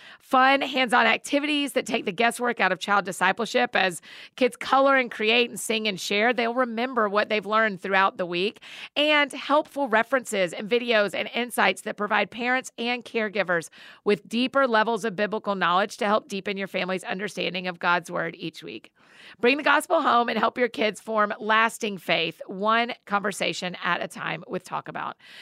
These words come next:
Try one month of Talk About for free with the special promo code T S F. Like, that sounds fun. Start today at talkaboutdiscipleship dot com. And I got one more amazing partner to tell you about, Shopify.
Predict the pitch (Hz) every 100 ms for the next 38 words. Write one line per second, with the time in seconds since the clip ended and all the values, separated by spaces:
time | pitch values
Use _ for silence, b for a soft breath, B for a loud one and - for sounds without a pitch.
0 | B - 277 294 320 302 247 262 220 -
1 | 240 240 - - 269 440 453 508 494 277
2 | 254 277 - 277 269 277 269 247 254 254
3 | 240 - - 262 - 233 240 - 196 247
4 | - 247 208 - - - 185 - - 175
5 | B 302 302 285 - 294 311 320 277 254
6 | 269 254 - - 269 294 269 262 233 -
7 | 240 233 233 240 - _ - 196 190 _
8 | - 202 160 - _ - 285 269 254 247
9 | 240 247 240 247 202 220 190 214 214 214
10 | 247 220 208 254 277 - - 254 320 302
11 | 254 240 240 240